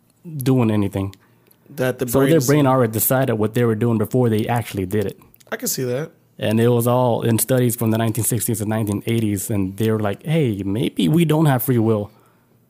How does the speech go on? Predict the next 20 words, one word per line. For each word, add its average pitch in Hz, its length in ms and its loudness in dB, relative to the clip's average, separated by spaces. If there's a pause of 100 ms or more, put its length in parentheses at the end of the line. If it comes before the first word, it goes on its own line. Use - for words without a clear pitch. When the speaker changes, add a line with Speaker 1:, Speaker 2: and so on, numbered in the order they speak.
(220)
Speaker 1:
E-, 117 60 0 (220)
even 147 220 4
me, 156 160 6
like, 120 160 2
just - 240 -4 (120)
tilting 131 300 0
my 123 120 2
head. 139 260 0
I, 110 180 -4
that's 131 400 0
already 123 340 2
Speaker 2:
It's, 117 80 2
Speaker 1:
happening. 127 440 0
Speaker 2:
we're 131 160 0
a 123 40 -2
slave 139 320 0
to 143 80 -2
our 131 120 -2
brain. 156 440 -8 (180)
Speaker 1:
Right. 113 500 -4